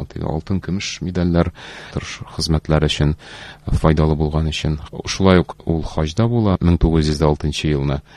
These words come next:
Осман империясының, а, Османлы империясының соңгы көчле хәлифләрен берсе, шушы Абдөлхамид икенче белән очраша. Алар бер-берсен бик шундый якын,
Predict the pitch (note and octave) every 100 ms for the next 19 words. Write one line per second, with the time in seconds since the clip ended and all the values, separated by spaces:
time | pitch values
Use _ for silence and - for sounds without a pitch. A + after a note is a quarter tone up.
0 | - - - D#2 - F2+ D#2+ D#2+ F#2 G2+
1 | G#2+ - G#2+ A2+ G2+ - C#2+ D2 D#2 -
2 | D#2+ D#2 D#2 E2 D#2+ - D#2+ - E2+ E2
3 | E2 D2+ D2+ - D#2 - - D2+ D2 -
4 | D#2 D#2 C#2+ D#2 D#2 - - - D#2 -
5 | C2 D#2+ D#2+ - D#2+ - - D2+ D2 E2+
6 | F#2+ A2 - - F#2+ - F#2+ - - -
7 | - - - D2 D2 D2 E2+ D2 D#2 -
8 | C#2+ - - - D2 C#2+ C#2+ - E2+ D2